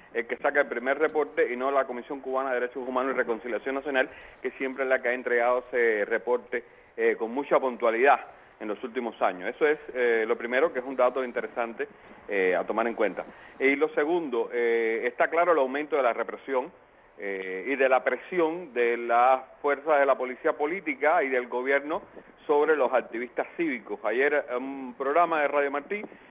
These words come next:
hablaban unas damas de blanco, eh, de Ciego de Ávila, y exponían el nivel de presión a la que son sometidas,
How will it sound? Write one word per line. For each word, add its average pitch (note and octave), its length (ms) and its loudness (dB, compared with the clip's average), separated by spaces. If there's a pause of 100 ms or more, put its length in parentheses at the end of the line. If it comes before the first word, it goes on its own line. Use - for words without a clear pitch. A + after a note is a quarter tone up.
(120)
hablaban B2+ 380 4
unas C3+ 200 -2
damas D3 240 -2
de C#3 100 2
blanco, E3 440 -2 (300)
eh, A2+ 420 2 (100)
de C#3+ 560 4
Ciego B2+ 240 2
de B2+ 140 8
Ávila, C#3 420 4 (400)
y C#3 280 0
exponían D3 600 0
el C3 80 -2
nivel C3+ 240 2
de F3 100 6
presión F3+ 580 2
a D3 60 2
la B2 120 4
que A#2 100 -4
son D#3+ 200 -8
sometidas, E3 520 -2